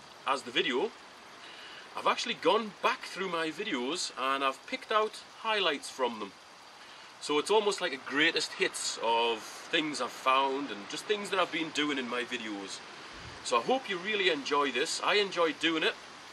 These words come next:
and I'm actually contemplating setting up a U K metal detecting podcast. It's not simply because of the experience I had with Butch and Jeff,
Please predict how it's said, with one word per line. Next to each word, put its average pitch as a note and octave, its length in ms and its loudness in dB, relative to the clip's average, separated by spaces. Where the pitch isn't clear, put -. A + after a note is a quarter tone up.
and C3 540 0
I'm E3+ 180 -2
actually F3 540 -4
contemplating F#3+ 880 -2
setting E3 380 -4
up E3 80 0
a C#3 60 -4
U D3+ 380 -2
K F#3+ 320 -4
metal C#3 160 0
detecting A#2 540 -10
podcast. - 480 -2
It's - 300 -8
not C4 220 -6
simply A3+ 420 -2
because F#3 440 4
of D3 340 4
the C3 80 0
experience C3 600 0
I G#2+ 60 -2
had A#2+ 200 0
with - 180 -8
Butch C3+ 220 2
and G#2 160 -10
Jeff, F#3 340 0